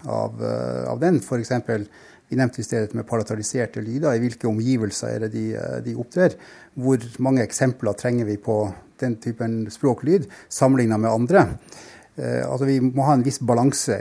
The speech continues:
i alle, alle lydene som skal representeres. Og vi har ikke, eh, ubegrenset tid til rådighet, og et, og det, og det er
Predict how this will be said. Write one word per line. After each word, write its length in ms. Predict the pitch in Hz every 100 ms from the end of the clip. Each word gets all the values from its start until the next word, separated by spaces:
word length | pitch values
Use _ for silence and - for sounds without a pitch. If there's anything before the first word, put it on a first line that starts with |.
| 113
i 60 |
alle, 600 | 113 117 113 113 120 131 -
alle 160 | 120
lydene 360 | 113 123 120 117
som 160 | 113 -
skal 400 | - 110 - -
representeres. 680 | 113 120 - 120 185 - - - - -
Og 100 | 151
vi 40 | 143
har 180 | 143 127
ikke, 280 | 120 -
eh, 840 | 120 113 113 117 117 117 117 113 110 - -
ubegrenset 680 | 147 127 127 110 - 113 -
tid 280 | - 123 110
til 100 | 113
rådighet, 500 | 113 123 180 131 -
og 240 | 117 113
et, 260 | 113 - - 117
og 120 | 131 123
det, 160 | 131
og 100 | 123
det 60 |
er 40 | 131